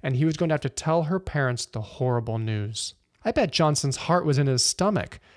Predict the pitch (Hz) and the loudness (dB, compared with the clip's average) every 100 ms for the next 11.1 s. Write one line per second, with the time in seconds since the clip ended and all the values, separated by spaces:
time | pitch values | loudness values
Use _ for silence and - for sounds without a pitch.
0 | _ - 147 151 160 156 156 127 131 143 | _ -2 0 0 2 4 4 2 0 2
1 | 156 151 - - 180 143 120 135 127 117 | 2 2 0 0 2 2 0 0 -2 -2
2 | - 151 135 120 117 110 117 120 117 107 | -4 -2 -2 0 -2 -2 -2 -2 -2 -4
3 | - _ _ _ - 147 - 151 160 180 | -8 _ _ _ -2 0 4 4 4 4
4 | 185 151 127 135 165 - 156 131 123 135 | 4 2 2 2 0 -2 -2 0 2 0
5 | 143 160 135 131 - 143 156 135 160 175 | 0 0 0 -2 -2 -2 -2 -2 0 0
6 | 160 147 131 139 156 - - 165 156 135 | 2 0 2 2 2 0 0 2 2 -2
7 | 131 139 156 - 135 123 131 143 165 165 | -2 0 0 0 -2 0 0 2 2 0
8 | - - 143 156 - 185 185 - 180 165 | -2 -4 -4 -2 0 0 0 0 0 0
9 | 131 123 160 180 147 - 127 120 143 143 | 0 -4 -4 -2 -2 -2 -6 -4 0 0
10 | 156 - 143 127 143 160 151 - 123 110 | 0 -2 -4 -2 0 0 -4 -4 0 0